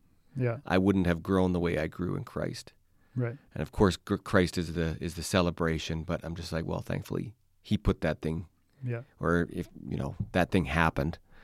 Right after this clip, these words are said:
Speaker 2: not to say that he put it there, but
Speaker 1: Yeah.
Speaker 2: that thing happened and it was used
Speaker 1: Well, and it's
Speaker 2: as a
Speaker 1: amazing that he can use something that seems so bad and redeem it and turn
Speaker 2: Right?
Speaker 1: it around
Speaker 2: Yeah.
Speaker 1: for something good. And
Speaker 2: Yeah.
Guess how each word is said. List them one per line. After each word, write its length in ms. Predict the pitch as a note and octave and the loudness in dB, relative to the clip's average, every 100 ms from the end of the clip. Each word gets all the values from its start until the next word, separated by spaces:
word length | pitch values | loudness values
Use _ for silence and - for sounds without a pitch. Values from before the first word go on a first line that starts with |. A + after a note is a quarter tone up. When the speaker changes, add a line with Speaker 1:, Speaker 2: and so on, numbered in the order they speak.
| - - - | -20 -16 -8
Speaker 2:
not 120 | D#2+ | -8
to 80 | - | -4
say 140 | F#2 | -2
that 160 | D#2+ C#2+ | -2 -4
he 120 | F2 | -8
put 180 | - D#2+ | -4 -4
it 120 | - | -4
there, 180 | D#2 D#2+ | -4 -4
but 180 | - - _ D3 | -6 -10 _ -10
Speaker 1:
Yeah. 220 | B2+ A#2 C3+ - | -8 -8 -10 -10
Speaker 2:
that 200 | - D#2+ | -6 -2
thing 160 | F2 D2 | -2 -2
happened 420 | E2 E2 D2 D2+ | -2 -2 -4 -4
and 180 | D#2 - | -4 -6
it 120 | E2 | -10
was 160 | E2+ E2+ | -8 -2
used 360 | E2 D2+ - - - - _ - | 0 -2 -6 -16 -20 -20 _ -6
Speaker 1:
Well, 160 | D#3+ | -2
and 80 | C#3 | -2
it's 140 | C3+ D3 | 0 0
Speaker 2:
as 100 | C3 | 4
a 40 | |
Speaker 1:
amazing 280 | D3 C#3+ C3 | 4 4 0
that 160 | B2 A2 | 0 -2
he 120 | B2+ | -6
can 180 | B2+ B2 | -6 -4
use 520 | B2+ B2+ G#2+ - - _ _ _ _ _ - | -2 -2 -4 -10 -16 _ _ _ _ _ -12
something 400 | - C3+ C3 B2 | -4 -2 -2 -4
that 160 | A#2 | -4
seems 260 | - C3+ B2+ | -4 -2 -2
so 180 | - G#2+ | -4 -4
bad 440 | A#2 A2 G2+ A#2+ - _ _ _ - - - | -4 -4 -6 -10 -14 _ _ _ -20 -18 -10
and 140 | A#2 | -8
redeem 260 | A2 A2+ C3+ | -2 2 2
it 140 | G#2 _ _ - | 0 _ _ -8
and 180 | A#2 G#2+ | -6 -4
turn 140 | A#2+ | 0
Speaker 2:
Right? 120 | F#2+ | 2
Speaker 1:
it 100 | A2 | 2
around 220 | A2+ A#2 | 0 -2
Speaker 2:
Yeah. 160 | F#2+ D#2 D#2 - | 0 -2 -6 -2
Speaker 1:
for 240 | B2+ B2 | 0 0
something 400 | - A#2+ - A2 | -2 -6 -6 -4
good. 360 | A#2+ A2 G#2 A#2 | -4 -4 -6 -10
And 240 | A2+ G#2+ | -8 -8
Speaker 2:
Yeah. 180 | A2+ - | -8 -10